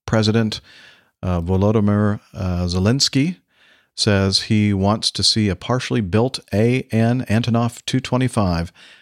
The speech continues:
finished to replace the one destroyed in fighting in Hostomel earlier in the war with Russia. It will cost about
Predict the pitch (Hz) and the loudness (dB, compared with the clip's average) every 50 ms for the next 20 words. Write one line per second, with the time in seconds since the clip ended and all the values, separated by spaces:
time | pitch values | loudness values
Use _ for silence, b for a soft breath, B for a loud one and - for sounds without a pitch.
0 | B B B B _ _ _ - 120 120 120 120 120 - - - - - _ - | B B B B _ _ _ 0 0 2 2 2 0 -2 -4 -6 -12 -14 _ -8
1 | - 98 92 87 - - - 104 101 107 - - 98 90 87 92 95 95 90 90 | -2 0 0 0 -2 0 0 0 0 0 0 -2 -2 0 0 2 2 2 2 0
2 | 87 - - - 92 92 90 90 85 82 - 95 90 87 85 87 87 87 - - | -2 -2 -2 0 0 2 2 0 -2 -2 -2 -2 0 0 0 -2 -4 -4 -6 -8
3 | 85 80 69 87 87 - - 87 85 85 85 80 B B B B B B B B | -8 -6 -4 -4 -6 -4 -4 -4 -4 -2 -4 -6 B B B B B B B B
4 | - 92 92 92 90 87 85 82 90 117 104 90 90 85 85 85 85 85 87 85 | -2 0 2 2 2 2 0 -2 -2 -4 -4 -2 -2 -2 0 0 0 0 0 -2
5 | 85 87 95 110 107 - - 78 69 69 80 90 87 90 87 - 101 95 95 95 | -2 0 0 0 0 0 -2 -4 -6 -6 -4 -4 -2 -4 -2 -2 -2 -2 -2 -2
6 | - 90 85 87 82 - | -4 -4 -4 -2 -4 -4